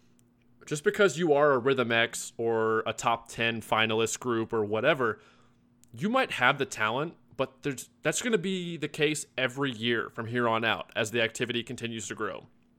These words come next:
The number of extremely talented people is gonna increase. So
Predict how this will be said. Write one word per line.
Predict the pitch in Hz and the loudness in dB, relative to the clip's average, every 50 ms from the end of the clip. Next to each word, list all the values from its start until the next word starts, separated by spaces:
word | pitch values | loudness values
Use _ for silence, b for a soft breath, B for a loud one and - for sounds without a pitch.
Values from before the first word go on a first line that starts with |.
| _ _ _ | _ _ _
The | - 123 | -6 -6
number | 117 120 127 147 165 170 185 185 185 - | -2 0 0 2 2 4 4 4 4 4
of | - 123 | 2 0
extremely | - - - - - - 123 135 151 170 165 | -2 -2 -4 -8 -6 -4 -2 -2 0 -2 -2
talented | - - 147 143 151 151 156 151 | 0 0 0 0 0 -4 -6 -8
people | - 135 127 - 135 131 127 | -8 -8 -6 -2 -2 0 -2
is | 113 | -2
gonna | - 123 113 113 | -2 -4 -4 -4
increase. | 117 117 - - 110 107 - - - - b b b b b b b | -4 -6 -6 -6 -8 -8 -8 -10 -14 -18 b b b b b b b
So | - - - 120 113 110 110 107 | -6 -2 0 2 2 2 2 0